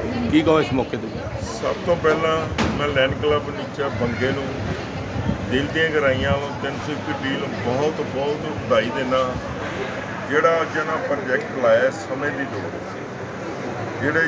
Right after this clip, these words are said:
Speaker 2: ਜੇ ਅੱਜ ਆਪਾਂ ਕਹੀਏ ਸੇਵਾ ਦਾ ਸਭ ਤੋਂ ਵੱਡਾ ਪ੍ਰੋਜੈਕਟ ਹੈ ਖੂਨ ਦਾ, ਇਹਦੇ ਨਾਲ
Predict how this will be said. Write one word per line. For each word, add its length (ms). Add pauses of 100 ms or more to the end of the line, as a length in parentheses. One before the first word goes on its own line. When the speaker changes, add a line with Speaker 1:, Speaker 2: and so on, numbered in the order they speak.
(100)
Speaker 2:
ਜੇ 200
ਅੱਜ 160
ਆਪਾਂ 240
ਕਹੀਏ 340 (120)
ਸੇਵਾ 420
ਦਾ 160 (300)
ਸਭ 100 (120)
ਤੋਂ 140
ਵੱਡਾ 240
ਪ੍ਰੋਜੈਕਟ 460
ਹੈ 60
ਖੂਨ 460
ਦਾ, 100 (880)
ਇਹਦੇ 140
ਨਾਲ 140